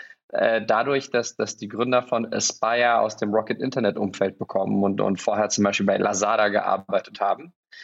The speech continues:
Und entsprechend von Rocket Internet über die Samwas zu Picos, schätze ich mal, ist das, ist das ein kurzer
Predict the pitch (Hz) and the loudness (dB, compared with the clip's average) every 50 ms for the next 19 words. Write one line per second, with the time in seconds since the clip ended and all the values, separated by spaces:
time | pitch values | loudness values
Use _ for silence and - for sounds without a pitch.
0 | - - _ _ - 104 113 117 117 113 - 120 113 101 - - - 117 120 123 | -20 -20 _ _ -2 0 0 0 0 0 0 0 0 -2 -4 -4 -2 -2 -2 -2
1 | 120 117 - 123 113 107 120 123 - 123 - 131 135 - 139 131 131 127 - - | -4 -4 -2 -2 0 0 0 0 -2 -4 -4 -4 -2 0 0 0 0 -2 -2 -2
2 | 123 120 123 117 120 110 107 110 113 117 120 123 120 - - - - 107 - - | 0 0 2 0 0 0 0 0 2 4 2 2 2 0 -4 -10 -14 -12 -8 -6
3 | - 135 131 - 139 127 123 - - - - 110 - - 123 - - 113 113 110 | -6 -6 -2 0 -2 -2 -2 -4 -4 -2 -2 -2 -2 -2 -4 -4 -2 0 0 0
4 | 107 107 - 104 - - 110 104 101 - - 107 107 - - 107 - - 92 107 | 0 0 -2 -4 -2 0 0 0 0 -2 -4 -6 -4 -2 -2 -2 0 0 0 -2
5 | 104 - - 123 113 - - 113 104 104 - | -2 -2 -2 -2 0 0 0 2 2 0 0